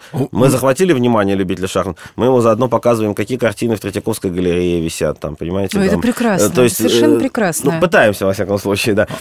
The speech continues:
Speaker 2: Это очень интересный проект, и он, в общем, живет. Мы стараемся проводить там чемпионаты страны, именно самые там сильные турниры, которые мы у нас проводим. Ну, надеюсь, что в, в других, так сказать, местах и странах тоже коллеги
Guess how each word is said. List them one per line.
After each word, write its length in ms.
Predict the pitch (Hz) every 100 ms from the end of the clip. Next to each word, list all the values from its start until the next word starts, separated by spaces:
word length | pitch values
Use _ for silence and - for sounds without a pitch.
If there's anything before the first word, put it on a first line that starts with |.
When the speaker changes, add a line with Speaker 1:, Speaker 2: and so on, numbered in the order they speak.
| - -
Speaker 2:
Это 320 | 196 220 135 -
очень 260 | 156 175
интересный 360 | 156 156 156 147
проект, 340 | 143 151 190 -
и 20 |
он, 160 | 127
в 60 | 139
общем, 200 | 131 127
живет. 360 | 120 139 185 156
Мы 120 | 123
стараемся 580 | - 120 120 - 110 107
проводить 520 | - 110 113 107 95
там 280 | 95 92 50 - - -
чемпионаты 480 | - 107 110 107 101
страны, 360 | 95 110 131 180
именно 200 | 117 95
самые 300 | - 98 87
там 160 | 87
сильные 340 | 82 - 95 82
турниры, 300 | 87 92 78
которые 280 | 78 80 82
мы 60 | 85
у 40 |
нас 140 | 85 82
проводим. 440 | 101 110 156 113 - - - -
Ну, 100 | 113
надеюсь, 320 | 143 117 131
что 180 | 113 107 107 107 101
в, 340 | 87 90 73 85
в 60 |
других, 340 | 95 98 113 -
так 140 | 92
сказать, 200 | - -
местах 380 | 98 95 104 -
и 20 |
странах 360 | 98 98 101 92
тоже 200 | 95 92
коллеги 540 | - 90 95 85 80